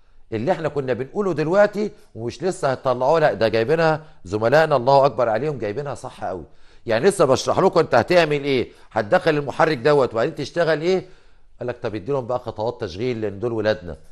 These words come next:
تعالوا نشوف مع بعض كده، كاتبينها على الشاشه بطريقه جميله جدًا. ازاي؟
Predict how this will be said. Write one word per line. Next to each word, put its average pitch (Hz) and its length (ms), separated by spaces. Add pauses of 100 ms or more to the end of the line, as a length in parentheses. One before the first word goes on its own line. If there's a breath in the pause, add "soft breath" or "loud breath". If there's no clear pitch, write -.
(180)
تعالوا 127 220
نشوف - 240
مع 139 100
بعض 147 200
كده، 143 240
كاتبينها 131 420
على 104 100
الشاشه 131 320
بطريقه 107 340
جميله 104 340
جدًا. 92 400 (380)
ازاي؟ 85 520